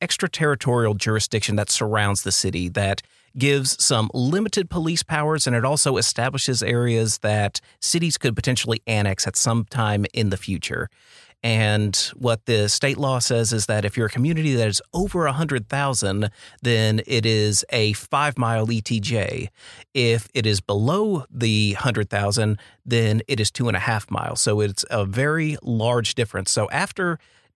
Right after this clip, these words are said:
Tyler in two thousand five established and decided that it was over the one hundred thousand based off of the information that was gathered at that time,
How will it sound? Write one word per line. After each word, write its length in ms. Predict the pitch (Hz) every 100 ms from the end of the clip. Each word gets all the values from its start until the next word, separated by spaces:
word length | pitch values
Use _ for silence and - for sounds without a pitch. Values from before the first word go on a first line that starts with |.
| -
Tyler 480 | - 160 170 151 143
in 160 | 135
two 160 | 117 147
thousand 320 | 127 123 110
five 480 | - 120 107 104 98 - - _
established 720 | 131 - 117 107 113 107 -
and 380 | - 107 101 101
decided 380 | 113 120 110 107
that 140 | 101
it 120 | 101
was 400 | - 123 123 113 -
over 600 | 131 113 107 98 95 - - -
the 100 | 113
one 200 | 110 107
hundred 320 | 117 92 95
thousand 480 | 117 117 104 101 95
based 240 | 107 -
off 160 | 107 110
of 160 | 104
the 220 | 98 98
information 440 | 98 - 107 101 101
that 140 | 95
was 120 | 92
gathered 300 | - 101 95
at 140 | 90 -
that 200 | 113 -
time, 440 | - 98 92 104